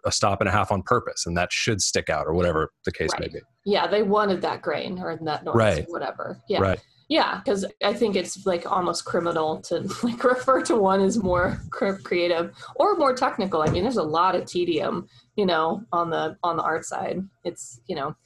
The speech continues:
Speaker 2: six hundred to nine hundred shots in an hour-long show, and they all need to match,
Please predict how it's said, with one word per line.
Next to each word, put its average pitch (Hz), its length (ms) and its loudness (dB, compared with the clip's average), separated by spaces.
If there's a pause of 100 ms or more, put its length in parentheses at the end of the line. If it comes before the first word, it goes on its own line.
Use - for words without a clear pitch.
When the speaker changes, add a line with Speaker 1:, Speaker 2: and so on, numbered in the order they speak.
(340)
Speaker 2:
six - 240 -8
hundred 185 280 0
to 170 60 -2
nine 165 220 -2
hundred 165 280 -4
shots 185 360 -2
in 165 60 -6
an 156 180 -6
hour-long 165 440 -2
show, 202 420 0
and 180 100 -2
they 165 120 -4
all 185 160 2
need 170 160 0
to 160 80 -4
match, - 500 -4